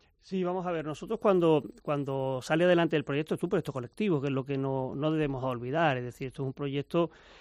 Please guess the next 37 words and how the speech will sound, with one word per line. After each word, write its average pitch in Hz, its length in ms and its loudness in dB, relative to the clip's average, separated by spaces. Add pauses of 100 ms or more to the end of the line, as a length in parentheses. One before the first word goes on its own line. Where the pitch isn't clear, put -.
(160)
que 160 140 -4
lo 147 100 2
respalda 143 400 0
el 143 80 2
noventa 143 560 2
por 156 160 -2
ciento 147 280 -2
de 143 200 2
las 139 100 -2
cofradías, 160 540 0
que 165 80 -6
se 151 120 -4
trabaja 131 360 -2
conjuntamente 139 720 -4
con, 135 380 -2 (100)
con 151 140 -2
las 131 100 -4
administraciones 139 640 -4
públicas, 165 420 -4
pues 139 140 -10
porque 120 320 -12 (100)
la 131 160 -10
sociedad 139 380 -2
ha 156 40 2
cambiado, 123 440 0
es 113 100 -12
decir, 127 140 -6
la 120 80 -10
España 139 420 -4 (460)
del 147 200 0
año 143 200 2
dos 139 120 2
mil 147 140 2
diecinueve, 151 480 2
dos 143 140 2
mil 143 140 -2
veintidós 139 440 0